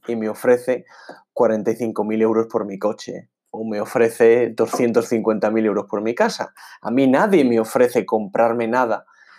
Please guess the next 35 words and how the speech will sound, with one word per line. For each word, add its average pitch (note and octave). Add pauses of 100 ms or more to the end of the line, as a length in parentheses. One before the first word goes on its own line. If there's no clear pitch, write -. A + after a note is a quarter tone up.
(240)
a A#2
no B2
ser C#3
que B2
sea, B2 (100)
eh, -
que -
estemos A#2+
en B2+
el A2+
barrio C3+
y C3
alguien, A2+
<laughs> A#2+
eh, A2 (840)
te A2+
ofrezca B2 (180)
el A#2+
cambiar, A2+
el A2
cambiar A2+
tu A2
coche, B2
como F#2
cuando G#2
era, F#2
cuando, G2
cu-, F#2+
cuando G#2+
éramos G2
jóvenes, -
¿no? D#3 (880)
Pero D3+
evidentemente C#3 (520)
nadie D3